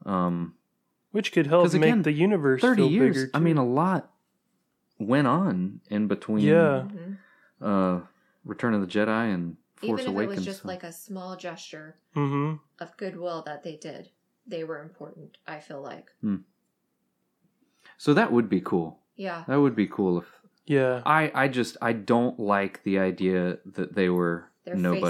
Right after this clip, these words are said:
Speaker 3: faceless,
Speaker 2: Just nobody?
Speaker 3: nameless, yeah.
Speaker 1: Mm-hmm.
Speaker 2: Yeah.
Speaker 1: I, I don't like it.
Speaker 2: Yeah. I don't, I don't think
Speaker 3: I
Speaker 2: it
Speaker 3: feel like that
Speaker 2: would
Speaker 3: story's been
Speaker 2: fit.
Speaker 3: done.
Speaker 2: Yeah,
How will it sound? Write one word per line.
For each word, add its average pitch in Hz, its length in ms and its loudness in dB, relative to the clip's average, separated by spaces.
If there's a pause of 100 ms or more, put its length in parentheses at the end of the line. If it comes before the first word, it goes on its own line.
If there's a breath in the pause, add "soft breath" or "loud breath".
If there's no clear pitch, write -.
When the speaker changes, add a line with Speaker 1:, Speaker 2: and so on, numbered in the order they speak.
Speaker 3:
faceless, - 0 -
Speaker 2:
Just 135 200 0
nobody? 135 440 4
Speaker 3:
nameless, 170 420 -6
yeah. 165 220 -14
Speaker 1:
Mm-hmm. 196 120 -2
Speaker 2:
Yeah. 123 240 2 (380)
Speaker 1:
I, 107 120 -4
I 104 240 -4
don't 90 160 0
like 80 200 -8
it. 82 160 -10 (360)
Speaker 2:
Yeah. 135 360 2 (1000 loud breath)
I 180 60 2
don't, 165 200 4 (200)
I 180 60 -2
don't 165 300 -2
think 156 260 2
Speaker 3:
I 151 40 4
Speaker 2:
it 139 140 4
Speaker 3:
feel 226 100 -10
like 226 140 -10
that 202 220 -8
Speaker 2:
would 139 120 -2
Speaker 3:
story's 180 260 -4
been 131 220 0
Speaker 2:
fit. 156 80 -14
Speaker 3:
done. 151 380 -14 (320)
Speaker 2:
Yeah, 147 460 4